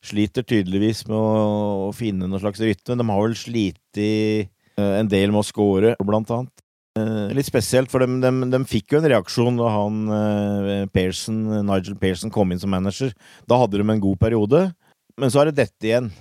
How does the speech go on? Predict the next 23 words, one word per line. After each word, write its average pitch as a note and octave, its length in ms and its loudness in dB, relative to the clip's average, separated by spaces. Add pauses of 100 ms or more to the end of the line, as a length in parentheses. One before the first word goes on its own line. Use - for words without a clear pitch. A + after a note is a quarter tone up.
(340)
Og A2+ 120 -6
det C3 80 4
er B2 100 6
jo A#2 60 2
for C3 100 -2
så A#2 140 2
vidt A2+ 120 -4
ikke A#2+ 220 4
unaturlig, A2 500 2
at, B2 440 0
eh, A2+ 420 -2
de A2+ 100 -4
får G#2+ 220 -2
et G2+ 80 -2
løft - 440 -2
når G#2+ 120 -2
det - 60 -10
kommer G2 240 -2
en G2+ 80 -2
ny G2+ 100 0
manager, G#2 340 -4
og A2+ 60 -8
så, G2+ 160 -6